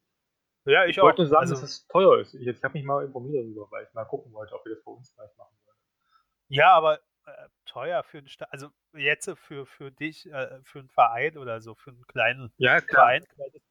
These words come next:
Speaker 1: Unternehmen, klar, teuer, aber ich glaub, für 'n Staat in dem großen Kontext
Speaker 2: Es ist, ging, ging
Speaker 1: ist
Speaker 2: mir nie
Speaker 1: das,
Speaker 2: um
Speaker 1: ist,
Speaker 2: Staat.
Speaker 1: ist das
Speaker 2: Staat, der Staat kann das Gleiche natürlich machen.
Speaker 1: Genau, das, also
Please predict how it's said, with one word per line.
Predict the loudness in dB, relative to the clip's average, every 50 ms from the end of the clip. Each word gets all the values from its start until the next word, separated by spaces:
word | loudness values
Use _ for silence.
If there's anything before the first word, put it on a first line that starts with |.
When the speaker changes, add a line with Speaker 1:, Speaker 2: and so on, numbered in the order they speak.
| _ _
Speaker 1:
Unternehmen, | 4 4 4 4 2 0 -2 -2 -6 _
klar, | -4 2 4 6 6 4 4 0
teuer, | _ -2 2 2 2 2 0 -2 _ _ _ _ _ _
aber | -8 -6 -6 -8
ich | -10 -12
glaub, | -14 -16 -16 -16 _
für | -20
'n | -18 -16
Staat | -16 -14 -12 -8 -4 -2 -2 -2 -4 -8
in | -18
dem | -18 -18 -18 -18
großen | -20 -20 _ -16 -14 -14 -14 -14 -16 -16 -16 -16 -16
Kontext | -14 -14 -14 -14 -14 _ -20 -20 -16 -14 -16 -14 -14 -16 -18 -16 -10 -10
Speaker 2:
Es | -8 -8
ist, | -8 -12 -14 -8 -6
ging, | -4 -4 -4
ging | -6 -6 -10 -8
Speaker 1:
ist | -4
Speaker 2:
mir | -4 -2 -2
nie | -2 -2 -4
Speaker 1:
das, | -6
Speaker 2:
um | -6
Speaker 1:
ist, | -8 -14 -18 -6
Speaker 2:
Staat. | -4 -2 -2 -2
Speaker 1:
ist | -4 -6 -6 -10 -14 -16
das | -16 -16 -4
Speaker 2:
Staat, | 2 4 4 4 4
der | 0 -4
Staat | 0 0 0 0 2 0
kann | -2 -2
das | -2 -4 -10
Gleiche | -12 -14 -14 -16 -20
natürlich | -20 _ _ _ _ -20 -20 -20 _
machen. | -18 -18 -18 _ -20 -20 _ _ _ _ _ _ _ _ _ _ _ _ _ _ _ _ _ _ _ _ _ _
Speaker 1:
Genau, | -8 -4 -2 -2 -2 -4
das, | -6 -10 -12 -10 -10 -10 -10 -10
also | -10 -10 -10 -10